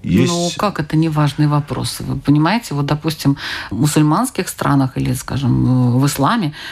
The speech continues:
Speaker 2: там вообще считается, что первые три месяца этот ребёнок, можно сказать, нет у него души.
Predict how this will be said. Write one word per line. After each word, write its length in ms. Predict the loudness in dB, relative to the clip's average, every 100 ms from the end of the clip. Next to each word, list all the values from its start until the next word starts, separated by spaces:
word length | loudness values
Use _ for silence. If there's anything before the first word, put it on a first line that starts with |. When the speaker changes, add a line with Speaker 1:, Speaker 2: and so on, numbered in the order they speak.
| -12 -4
Speaker 2:
там 200 | -2 0
вообще 240 | -2 -2
считается, 520 | -2 0 0 0 -2
что 160 | -4 -4
первые 340 | 0 2 2
три 200 | 2 2
месяца 920 | 2 2 -2 -6 -2 0 0 -2 -4 -4 -4 -4
этот 240 | -2 0
ребёнок, 520 | 0 2 2 2 0 -4
можно 380 | 0 2 0
сказать, 320 | 0 -4 -4 0
нет 260 | 2 4
у 20 |
него 200 | 2 2
души. 360 | 0 -4 -6 -10